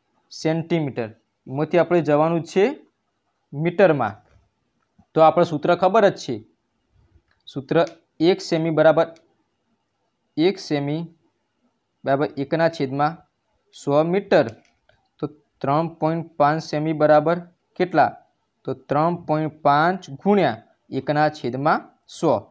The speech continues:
તો આપણને મળશે અહીંયા ત્રણ પોઇન્ટ પાંચ છેદમાં સો. તો આપણી પાસે એક, બે અંક જવાનું છે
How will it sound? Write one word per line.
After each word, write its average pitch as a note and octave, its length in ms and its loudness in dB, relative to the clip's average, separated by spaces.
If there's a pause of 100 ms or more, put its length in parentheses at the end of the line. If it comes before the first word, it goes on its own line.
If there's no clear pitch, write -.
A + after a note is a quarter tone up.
(320)
તો C3+ 40 2
આપણને D3+ 260 2
મળશે G3+ 280 2
અહીંયા C3+ 380 -2 (1400)
ત્રણ D3 220 0
પોઇન્ટ D3+ 520 -6
પાંચ D#3 320 2 (100)
છેદમાં C3+ 520 0 (280)
સો. - 440 -2 (160)
તો D3+ 260 -6
આપણી D#3+ 280 0
પાસે D#3+ 240 2
એક, D#3+ 380 2 (120)
બે D#3 300 4
અંક D3+ 280 2 (120)
જવાનું C3+ 320 -4
છે F3 140 2